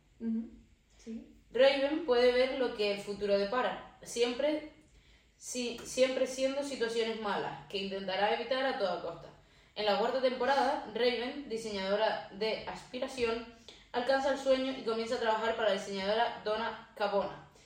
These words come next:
Speaker 2: intentando sobrevivir a la recelosa secretaria de Donna,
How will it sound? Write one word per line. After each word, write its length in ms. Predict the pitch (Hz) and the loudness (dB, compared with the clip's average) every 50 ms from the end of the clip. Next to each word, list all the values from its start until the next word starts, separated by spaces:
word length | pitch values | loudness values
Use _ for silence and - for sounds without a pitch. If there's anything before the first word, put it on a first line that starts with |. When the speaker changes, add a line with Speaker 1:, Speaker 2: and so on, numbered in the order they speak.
| - - - - | -20 -20 -12 -8
Speaker 2:
intentando 440 | 247 247 269 262 262 262 262 269 | 0 2 2 2 2 0 -2 -2
sobrevivir 540 | 262 262 247 233 226 226 226 240 247 233 - 220 | 0 0 2 2 4 2 2 2 0 -4 0 0
a 100 | 220 214 | 2 2
la 180 | 202 190 190 - 196 | 2 2 0 -2 -2
recelosa 760 | - 202 196 - - 202 185 208 240 247 - - - - - | -2 -4 -4 -4 -4 -4 -4 -2 -4 -4 -4 -6 -6 -6 -8
secretaria 760 | - - 190 185 185 185 180 196 190 190 214 - - - - - 170 | -6 -6 -6 -4 -4 -6 -4 -2 -2 0 -2 -2 -4 -6 -12 -12 -6
de 340 | 185 202 202 - - - - - | -4 -4 -4 -4 -6 -10 -8 -2
Donna, 540 | 214 208 190 196 208 - - - - - - | 0 0 0 0 -4 -6 -8 -12 -18 -20 -20